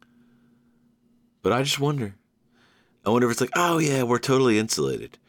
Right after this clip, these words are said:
We're not working here. We're ordering most of our stuff from, from Amazon anyway." Like, what? Are you helping your local economy then? Or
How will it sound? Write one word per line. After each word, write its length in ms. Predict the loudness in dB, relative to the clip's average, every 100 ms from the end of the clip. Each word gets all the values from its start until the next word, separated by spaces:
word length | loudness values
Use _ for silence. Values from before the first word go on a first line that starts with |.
| -20 -20 -4
We're 80 | -2
not 160 | 0
working 320 | 0 0 -4
here. 360 | -6 -2 -4 -4 _ _ _ -20 -20 -8
We're 80 | 0
ordering 340 | 2 4 4
most 240 | 2 2 0
of 120 | 0
our 100 | 0
stuff 340 | 0 -2 -2
from, 300 | -4 -6 -6
from 440 | -10 -6 -4 -4 -10 _ -6
Amazon 460 | -4 -2 -2 -4
anyway." 640 | -4 -4 -4 -6 -8 -12 -6
Like, 200 | -4 -2
what? 300 | 0 0 -2 -8 _ _ _ _ _ _ _ _ _ _ _ _ _ -4
Are 60 |
you 160 | -2 -2
helping 420 | -4 -4 -2 -2
your 140 | 0
local 380 | 0 0 0 0
economy 500 | 0 -2 -2 -2 -2
then? 260 | 0 -2 -2
Or 160 | 0